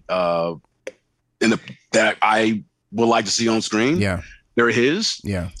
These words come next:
Speaker 1: So, yeah, I mean, I've kind of been, he's, he's, I didn't even go in expecting
Speaker 2: You,
Speaker 1: for any
Speaker 2: you,
Speaker 1: of that
Speaker 2: you
Speaker 1: to
Speaker 2: accept
Speaker 1: change.
Speaker 2: that that's gonna be
Speaker 1: I
Speaker 2: the
Speaker 1: accepted
Speaker 2: journey.
Speaker 1: that.
Speaker 2: And, right, right, right.
Speaker 1: Right.
Speaker 2: That,
Speaker 1: And
Speaker 2: I mean
Speaker 1: I just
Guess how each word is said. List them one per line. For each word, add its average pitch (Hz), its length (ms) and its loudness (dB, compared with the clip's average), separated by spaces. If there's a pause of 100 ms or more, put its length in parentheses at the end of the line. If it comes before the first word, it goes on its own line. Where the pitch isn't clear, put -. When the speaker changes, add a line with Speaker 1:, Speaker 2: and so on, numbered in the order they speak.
(140)
Speaker 1:
So, 117 420 0 (680)
yeah, 131 240 4
I 131 80 4
mean, 139 140 2
I've 143 120 0
kind 143 160 0
of 117 80 0
been, 101 220 -2
he's, 123 240 -2
he's, 131 220 0 (920)
I 170 140 4
didn't 202 140 0
even 151 140 4
go 131 200 4
in 117 80 4
expecting 101 680 0 (160)
Speaker 2:
You, 151 280 -6
Speaker 1:
for 120 60 2
any 127 180 6
Speaker 2:
you, 120 80 4
Speaker 1:
of 113 80 0
that 123 180 4
Speaker 2:
you 143 60 6
Speaker 1:
to - 40 0
Speaker 2:
accept - 300 4
Speaker 1:
change. 101 120 -2
Speaker 2:
that 117 80 -8
that's 113 200 0
gonna 117 160 0
be 104 100 2
Speaker 1:
I 147 60 6
Speaker 2:
the - 60 2
Speaker 1:
accepted 147 360 2
Speaker 2:
journey. 95 140 0
Speaker 1:
that. 90 180 0
Speaker 2:
And, 85 80 -8
right, 85 180 -8
right, 80 260 -8
right. 85 100 -8
Speaker 1:
Right. 104 300 0 (340)
Speaker 2:
That, 123 160 4
Speaker 1:
And 127 140 4
Speaker 2:
I - 20 2
mean 131 100 6
Speaker 1:
I 120 100 4
just 117 400 -2